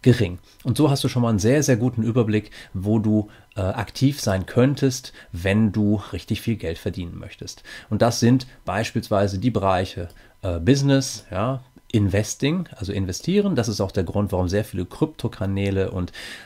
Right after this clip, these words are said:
Aktienkanäle in letzter Zeit wie Pilze aus dem Boden geschossen sind, weil einfach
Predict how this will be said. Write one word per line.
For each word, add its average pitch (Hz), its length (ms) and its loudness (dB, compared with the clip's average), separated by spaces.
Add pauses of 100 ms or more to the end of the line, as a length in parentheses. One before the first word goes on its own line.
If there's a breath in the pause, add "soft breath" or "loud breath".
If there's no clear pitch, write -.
Aktienkanäle 98 920 -2
in 95 100 0
letzter 95 280 -4
Zeit 90 280 -2
wie 98 60 0
Pilze 123 460 -2
aus 98 140 -2
dem 95 140 0
Boden 107 260 2
geschossen 107 420 -4
sind, 101 240 0 (240 loud breath)
weil 107 540 0
einfach 98 560 -4